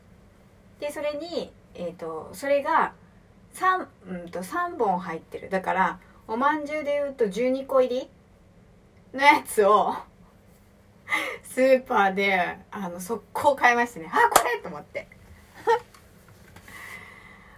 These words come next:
<laughs> もうね、疲れも吹っ飛んだね。<laughs> 本当に。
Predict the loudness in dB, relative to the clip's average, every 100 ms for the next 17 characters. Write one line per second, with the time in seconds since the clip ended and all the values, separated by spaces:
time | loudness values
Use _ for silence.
0 | -8 -2 0 2 0 -2 -4 0 0 2
1 | -4 -6 -2 0 0 -2 -2 -4 -6 -12
2 | _ -20 _ -20 -18 -16 -14 -14 -18 _
3 | _ 0 0 4 4 2 0 -20 -20 -20
4 | -20 _ _ _ -20 -16 -14 -12 -12 -14
5 | -16 -20 -16 -4 -2 -2 -4 -6 -6 -6
6 | -8